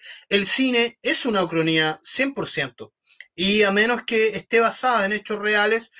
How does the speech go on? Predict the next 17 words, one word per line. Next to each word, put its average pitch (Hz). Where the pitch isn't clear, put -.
igual 202
gran 208
parte 220
de 196
lo 196
que 190
te 190
muestra 202
la 190
televisión 190
es 190
una 190
ucronía. 202
Me 220
gusta 190
decir 190
ucronía. 156